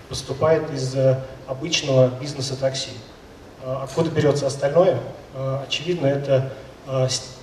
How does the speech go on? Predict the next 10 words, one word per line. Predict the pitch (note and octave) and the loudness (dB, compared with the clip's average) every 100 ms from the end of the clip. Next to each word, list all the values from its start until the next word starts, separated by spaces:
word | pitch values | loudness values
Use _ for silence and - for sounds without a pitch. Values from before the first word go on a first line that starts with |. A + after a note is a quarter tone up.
| - | -8
либо | D#3 E3 | -4 -2
не | D#3+ | 2
с-, | E3 D#3 F3 | 2 0 -2
снижение, | - D3+ C#3 D#3+ F#3 D#3 C3 | -2 0 2 4 4 4 0
либо | C3+ C3+ | 0 -4
не | C#3 C#3+ | -4 -6
повышение, | C#3+ D3 - E3+ C3+ | -4 -2 2 2 0
скажем | B2 C#3 C3+ | 0 2 0
так, | C3 B2 - | -2 -4 -6
э, | B2+ B2+ | -2 -2